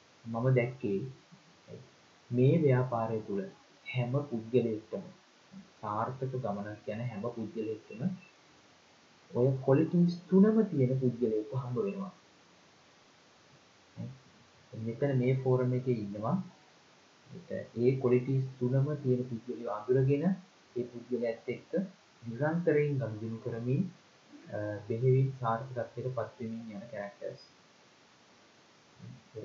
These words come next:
ඔයත් අඳුර ගන්න මේ ක්වොලිටිස් තුනම තියෙන, ඔයාව සාර්ථකත්වයට ගෙනියන්න සුදුසුය කියලා, අ, ඔයා ඩිසයිඩ් කරන කෙනාව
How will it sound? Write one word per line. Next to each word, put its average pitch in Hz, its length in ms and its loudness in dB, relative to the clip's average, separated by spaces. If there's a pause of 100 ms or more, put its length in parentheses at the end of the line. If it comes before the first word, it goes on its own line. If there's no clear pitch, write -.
(120)
ඔයත් 123 400 2
අඳුර 120 340 2
ගන්න 101 440 -4 (440)
මේ 127 280 2
ක්වොලිටිස් 127 640 0 (180)
තුනම 151 400 -2
තියෙන, 98 320 -4 (920)
ඔයාව 117 460 -2
සාර්ථකත්වයට 123 920 -6
ගෙනියන්න 110 460 -8
සුදුසුය 131 640 0 (160)
කියලා, 113 420 -2 (880)
අ, 101 100 0 (1700)
ඔයා 135 340 6 (360)
ඩිසයිඩ් 131 500 4
කරන 110 320 -6
කෙනාව 107 340 -4